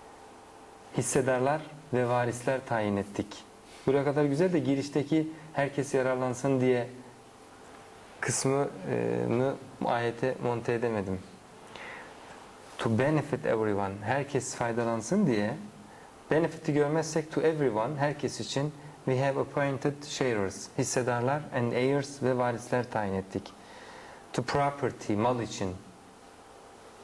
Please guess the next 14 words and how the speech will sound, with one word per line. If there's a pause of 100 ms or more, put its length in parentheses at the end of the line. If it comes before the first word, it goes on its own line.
(240)
Left
by
parents
and
relatives. (680)
To
those,
şu
kimseler
için
also,
onlar
için
de